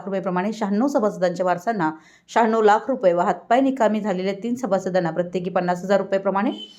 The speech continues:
एकूण नव्याण्णव सभासदांना आतापर्यंत सत्त्याण्णव लाख पन्नास हजाराची आर्थिक मदत देण्यात आली आहे. सदर चेक प्रदान कार्यक्रम माननीय गणपतराव पाटील दादा, चेअरमन रघुनाथ पाटील, संचालक विजय सूर्यवंशी अर्जुनवाड, विमा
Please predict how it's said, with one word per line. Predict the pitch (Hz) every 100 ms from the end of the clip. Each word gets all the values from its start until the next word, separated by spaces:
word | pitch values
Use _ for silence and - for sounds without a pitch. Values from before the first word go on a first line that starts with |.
| _ _
एकूण | 208 208 254
नव्याण्णव | 247 233 247 320
सभासदांना | 320 247 247 220 233
आतापर्यंत | 233 240 226 202 220
सत्त्याण्णव | 226 - 185 185 185
लाख | 185 - - _ _ _
पन्नास | 226 247 269
हजाराची | 220 202 190 226
आर्थिक | 240 185 208 208
मदत | 190
देण्यात | 226 202 175 170
आली | 160
आहे. | 156 - _ _ _ _ -
सदर | 214 247
चेक | 254 269 269
प्रदान | 214 202 202
कार्यक्रम | 196 190 190 240
माननीय | 233 190 185
गणपतराव | 185 175 170 175
पाटील | 175 170 180
दादा, | 185 190 240
चेअरमन | 202 180 185 240 233
रघुनाथ | 175 175 170 -
पाटील, | 165 220 277 - - _ -
संचालक | 240 240 262 269 302
विजय | 208 190 190
सूर्यवंशी | 190 185 185 180 240 262
अर्जुनवाड, | 185 185 185 240 302 - _ _
विमा | 220 240